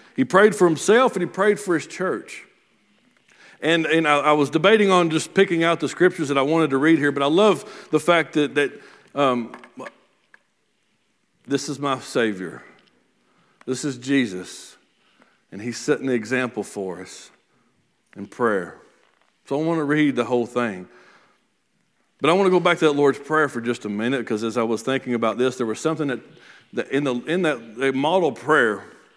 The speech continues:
that Jesus gave, there was something that he said there that, that I came across last year, the Lord revealed to me that just has just, I mean, blessed me tremendously. And when he started out the prayer, he said, "Our Father."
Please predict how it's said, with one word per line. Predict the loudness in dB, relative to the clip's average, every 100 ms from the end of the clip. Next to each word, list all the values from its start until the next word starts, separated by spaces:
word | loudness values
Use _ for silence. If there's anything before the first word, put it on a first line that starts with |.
| -20 -20 _
that | -2 -2 -4
Jesus | 0 0 2 -2 -6
gave, | -4 0 0 -2 -2
there | -2
was | -2
something | -4 -4 -4
that | -4 -4
he | -6
said | -2 0 0 0
there | -4 -4
that, | -6 -6
that | -8 -6
I | -4 -4
came | -2 -4 -4
across | -2 -2 -2
last | -4 -4 -2
year, | -4
the | -4
Lord | -2 -2 -2
revealed | -2 0 -2
to | -4
me | -6 -6
that | -6 -6
just | -10 -10 -20 -20 -20 _ _
has | -4 -2
just, | -4 -6 -8 -20 -20 -20
I | -12
mean, | -10 -10 -12
blessed | -4 0 0 0
me | -2 -2
tremendously. | -2 -2 -2 -4 -8 -14 -16 _ _ _ _ _ _ _
And | -6
when | -2
he | -2
started | -2 -2 0 2 2
out | 0 -2
the | -4
prayer, | -4 -2 -2
he | -2
said, | -6 -8 -6
"Our | -6 -4 -6
Father." | -6 -8 -8 -14